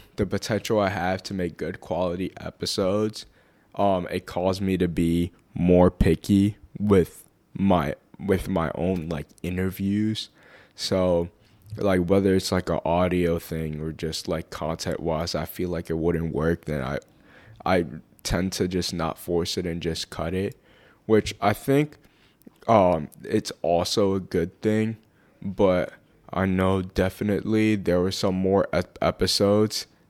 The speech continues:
that I had planned to release, especially towards the end, that I wanted to do, but I just cut it because I realized that I didn't execute it the way I wanted to,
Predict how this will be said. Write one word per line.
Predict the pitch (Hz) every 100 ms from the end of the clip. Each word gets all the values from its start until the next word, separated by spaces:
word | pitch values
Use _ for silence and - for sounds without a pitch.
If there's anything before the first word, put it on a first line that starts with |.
| _ -
that | 107
I | 98 85
had | 98 90 95
planned | - 90 92
to | -
release, | 92 90 90 92
especially | 87 - 85 - 90
towards | - 92 92
the | 87 -
end, | 90 92 92
that | 87
I | 82
wanted | 80 76 87 95 87
to | 85
do, | 80 78 92 - - - - _ -
but | 95
I | 95
just | 92 95 - -
cut | - 90
it | 95 90
because | - - 98 85
I | 82
realized | 80 80 82 87 87 90 87 -
that | 76 80 -
I | 90
didn't | - 82 -
execute | 87 - 98 - 107 104
it | 104 - _ _ _ _ _ -
the | 98
way | 98 95
I | 87
wanted | 87 87 90 95 92
to, | 98 101